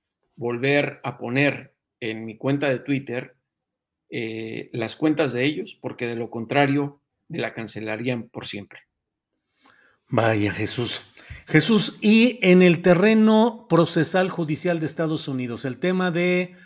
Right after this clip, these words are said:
Speaker 2: Salvador Cienfuegos, ¿es cosa juzgada y ya archivada o queda todavía una posibilidad de que en determinados momentos o circunstancias pueda ser revivido el tema?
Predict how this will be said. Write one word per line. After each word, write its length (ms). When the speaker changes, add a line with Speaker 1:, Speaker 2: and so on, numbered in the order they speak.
Speaker 2:
Salvador 480
Cienfuegos, 760
¿es 480
cosa 300
juzgada 840
y 180
ya 540
archivada 800
o 240
queda 440
todavía 800
una 320
posibilidad 800
de 300
que 140
en 180
determinados 640
momentos 460
o 60
circunstancias 960
pueda 280
ser 380
revivido 800
el 160
tema? 340